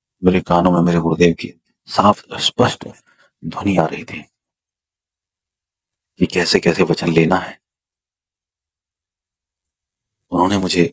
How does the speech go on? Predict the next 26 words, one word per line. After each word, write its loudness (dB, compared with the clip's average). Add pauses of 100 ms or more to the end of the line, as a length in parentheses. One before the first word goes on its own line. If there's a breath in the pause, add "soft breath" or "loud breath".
वचन 2
लेने 4
का 2
तरीका 2
बताया -2
था, -18 (1900)
जो 0
बहुत 0
ही 4 (140)
गुप्त -2
है, 2
जो 4
गुरु 6
शिष्य 2
मार्ग 4
पे -4
ही -2
चलता -2
है -8 (2000)
और -2
बहुत -2
परीक्षण 0
के 4
बाद 4
मिलता -2
है। -12